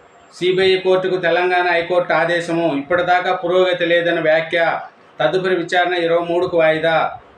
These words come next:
దశాబ్దం దాటినా తేలని డిశ్చార్జ్ పిటిషన్లు. అసలు విచారణ జరిగింది ఎప్పుడు? ఏడు మండలాలను ఏపీ, ఏపీకి ఇచ్చింది మీరే.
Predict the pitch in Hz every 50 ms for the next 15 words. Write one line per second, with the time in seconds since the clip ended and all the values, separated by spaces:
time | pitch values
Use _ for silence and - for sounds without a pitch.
0 | - - - - - - 143 143 - - 147 - - - 185 180 180 170 175 175
1 | 180 175 175 180 185 180 180 170 165 160 165 170 170 170 165 165 165 156 147 147
2 | - - - 170 170 170 165 - 165 160 - - 160 160 170 156 151 151 156 156
3 | 147 - - - - - - - - - - _ _ - - - - 147 151 -
4 | 202 196 180 165 165 160 185 190 185 185 185 185 180 165 160 156 160 156 170 175
5 | 175 165 160 156 160 160 151 160 165 151 127 - - - _ _ _ _ _ _
6 | _ _ _ _ - - - - - - - - - - _ - - - 127 143
7 | 165 185 185 190 190 190 185 190 185 185 185 185 185 185 190 190 175 156 165 175
8 | 165 185 180 - - - - - 151 151 160 180 170 175 190 190 165 175 156 -
9 | 180 185 185 170 156 156 165 175 170 175 175 170 143 120